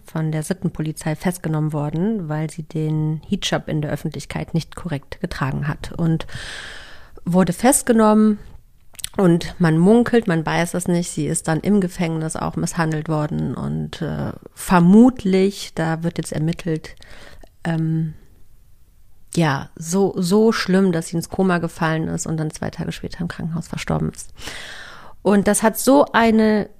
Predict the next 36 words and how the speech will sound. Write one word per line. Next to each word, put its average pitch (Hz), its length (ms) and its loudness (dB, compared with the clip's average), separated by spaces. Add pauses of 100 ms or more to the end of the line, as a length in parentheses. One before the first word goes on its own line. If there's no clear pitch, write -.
(420)
krasse, 202 880 2 (100)
so 208 140 2
eine 185 240 2
krasse - 380 -2
Bewegung 175 520 2
hervorgerufen, 165 1000 0
dass 170 340 -2
so 202 380 4 (180)
viele 208 680 -2
Frauen 190 760 2
und 165 200 2
Menschen 190 580 2
gerade 175 380 -2
da 175 240 0
auch - 200 -4
auf - 140 -6
die 180 100 -6
Straße 202 600 -2
gehen 170 420 0
und 175 140 0
eine 175 120 2
Bewegung, 170 800 -2
äh, - 360 -12
ins - 220 -4
Laufen 175 420 0
bringen, 170 340 0 (640)
wo 185 200 0
es 185 100 -2
einfach 180 680 0
darum, 175 640 0
einfach - 300 -4
um 170 100 2
die 156 80 -2
Frauenrechte 170 760 2
geht, 160 260 -6
ne? 175 220 0